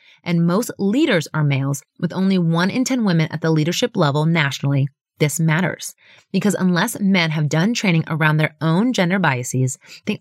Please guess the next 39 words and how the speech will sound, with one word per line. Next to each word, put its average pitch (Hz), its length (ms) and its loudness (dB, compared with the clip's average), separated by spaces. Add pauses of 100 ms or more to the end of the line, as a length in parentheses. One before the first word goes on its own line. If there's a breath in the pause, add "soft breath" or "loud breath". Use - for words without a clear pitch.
often 208 420 0
don't 160 300 0
see 226 460 0
that 165 160 -6
they 165 120 2
have 143 260 0 (120)
any. 165 360 0 (440)
And 220 140 0
let's 254 220 0
be 262 140 -2
honest, 185 340 0 (360 soft breath)
they 285 120 0
don't 339 220 0
mean 175 300 2
to - 100 -2
have 139 200 -6
any, 143 300 0 (100)
but 180 160 -2
just 226 280 -2
like 311 180 0
women, 151 300 2 (340 loud breath)
they 180 420 2
too 240 260 0
are 175 260 -2
bombarded 180 640 0
with 277 160 -6
messages 147 520 0
about 156 400 -2
how 214 140 0
women 139 280 2
should 151 220 -4
act. - 420 -2 (360 loud breath)
And 190 140 0
while 190 120 2
men 208 360 0
might 180 240 0
disagree 196 640 0 (260 soft breath)
with 220 420 0 (140)
these 196 600 0